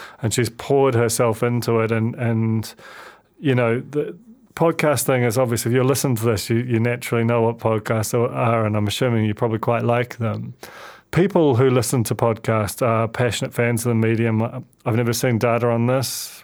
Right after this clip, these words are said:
I'd really quite like to know, but, you know, it's my favourite medium of all the different, uh, forms of media I consume. Maybe touch and go with newsletters, but I'd say podcast would edge it because of the intimacy, because of it, it just feels like it's you and the host.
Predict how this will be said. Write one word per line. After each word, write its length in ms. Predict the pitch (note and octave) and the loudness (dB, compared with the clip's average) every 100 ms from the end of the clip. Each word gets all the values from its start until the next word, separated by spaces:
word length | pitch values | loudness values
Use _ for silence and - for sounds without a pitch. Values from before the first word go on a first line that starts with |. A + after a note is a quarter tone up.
| - | -12
I'd 180 | A#2 A2 - | -10 -10 -2
really 300 | A#2+ B2+ A#2+ | 2 2 0
quite 240 | - B2 | -2 -2
like 180 | A#2 A#2+ | -4 -4
to 100 | C3 | 0
know, 280 | C#3 C#3+ A#2+ | 2 2 2
but, 240 | A#2+ A#2+ _ - | 0 -2 _ -8
you 100 | A2+ | -8
know, 100 | G#2+ - | -8 -10
it's 160 | B2 - | -6 0
my 220 | B2 B2+ | 2 2
favourite 360 | C3+ A#2 A2 | 2 0 0
medium 380 | A#2 G#2 G2 G2+ D#3 G3+ | -2 -2 -4 -8 -14 -10
of 140 | A2 | -2
all 100 | A#2+ | 0
the 100 | B2 | 2
different, 560 | A#2 A2+ A#2 A2 A2+ - | 0 -2 -2 -2 -4 -6
uh, 240 | A2 G#2+ A2 | -6 -4 -4
forms 320 | - A#2 A2 | -4 -2 -2
of 80 | A2 | -2
media 320 | A2+ A2 G#2+ | 0 0 -2
I 20 | |
consume. 640 | - A2+ - A#2 A2+ G#2+ G2 - - - - - - _ - | -4 -8 -4 -2 0 0 -4 -14 -20 -18 -18 -18 -20 _ -4
Maybe 160 | B2+ | -2
touch 280 | A2+ A#2+ - | 0 -2 0
and 80 | A#2+ | 0
go 140 | A2+ | 2
with 100 | G#2+ | 2
newsletters, 420 | A2 A2 A2 G2+ | 2 2 0 0
but 120 | G2 A2+ | -2 -2
I'd 100 | - | 0
say 140 | A2+ | -2
podcast 600 | A2+ A#2 A#2 A2 G2+ - | 0 0 0 0 -2 -4
would 180 | G#2 - | -6 -2
edge 220 | D#3 D3+ B2+ | -2 0 0
it 80 | |
because 380 | A2+ A#2 C#3+ C3+ | -2 -2 0 2
of 60 | A#2+ | 2
the 100 | A#2+ | 2
intimacy, 580 | A#2 A2+ A#2 G#2+ B2 A2 | 0 0 -2 -2 0 0
because 400 | A2+ - A2 A#2 | -2 -2 -2 -2
of 160 | G#2 - | -4 -8
it, 240 | - A#3+ - | -8 -8 -6
it 220 | B2+ - | -6 -4
just 220 | B2 - | -4 -2
feels 280 | - A#2+ A2+ | 0 0 0
like 220 | A#2 G#2+ | -2 -2
it's 180 | - - | -8 -2
you 160 | B2+ A2+ | 0 0
and 120 | G#2+ | 0
the 160 | B2 | -2
host. 400 | G#2 C3 A2+ - | 2 2 0 -8